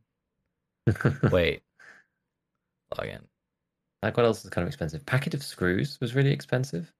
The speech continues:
Speaker 2: Okay, shooting range. That makes sense. 'Cause you need, like
Speaker 1: Yeah, 'cause, like, I haven't even built that, but I needed it for maybe the lavatory or something. I needed, like,
Speaker 2: Yeah.
Speaker 1: five. And, um, there was sometimes, it was, like, random.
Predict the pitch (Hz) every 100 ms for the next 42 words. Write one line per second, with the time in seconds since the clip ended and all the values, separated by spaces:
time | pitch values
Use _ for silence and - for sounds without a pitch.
0 | _ _ _ _ _ _ - _ _ -
1 | 107 95 - 101 98 95 92 90 95 -
2 | - 98 92 - 85 82 - - - _
3 | _ 107 101 110 107 92 87 87 - 120
4 | - _ - 120 139 104 95 98 110 -
5 | 98 101 107 104 92 - - 101 92 90
6 | 85 82 92 90 82 85 85 82 - 78
7 | - - - - - 90 87 85 98 95
8 | 90 87 82 82 87 - _ _ _ _
9 | _ _ - 85 82 82 98 104 98 120
10 | 120 110 95 107 104 107 - 92 101 104
11 | 64